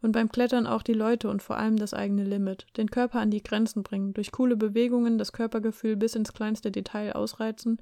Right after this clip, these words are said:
und auch trotz Schmerzen arbeiten können. Ich habe das Gefühl, ich bin manchmal ganz schön von Schmerzen abhängig. Sie treiben mich an. Habe ich eine gute Phase mit dem Knie und so weiter, bin ich oft verwirrt, wo die Schmerzen sind.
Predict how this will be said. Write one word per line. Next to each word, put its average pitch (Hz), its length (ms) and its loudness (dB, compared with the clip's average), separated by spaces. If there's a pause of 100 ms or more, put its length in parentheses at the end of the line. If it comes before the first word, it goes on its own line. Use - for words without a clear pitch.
(320)
und 226 140 0
auch 226 140 -2
trotz - 260 -2
Schmerzen 233 440 0
arbeiten 202 420 -2
können. 190 280 -4 (380)
Ich - 100 -20
habe 233 200 6
das 226 180 0
Gefühl, 226 260 2
ich 220 160 0
bin 214 120 2
manchmal 202 360 -2
ganz 196 220 -2
schön 190 160 -4
von 196 160 -6
Schmerzen 190 420 -6
abhängig. 202 480 -6 (280)
Sie - 160 -2
treiben 226 340 4
mich 220 180 2
an. 214 260 0 (280)
Habe 220 240 2
ich 220 100 0
eine 220 200 4
gute 240 240 -2
Phase 220 280 -2
mit 214 160 -2
dem 208 120 -2
Knie 254 240 2
und 220 100 0
so 208 140 -4
weiter, 208 240 -2
bin 214 180 -2
ich 214 140 -6
oft - 160 -8
verwirrt, 220 420 -2
wo 220 100 -2
die 208 120 -4
Schmerzen 208 440 -4
sind. 196 300 -6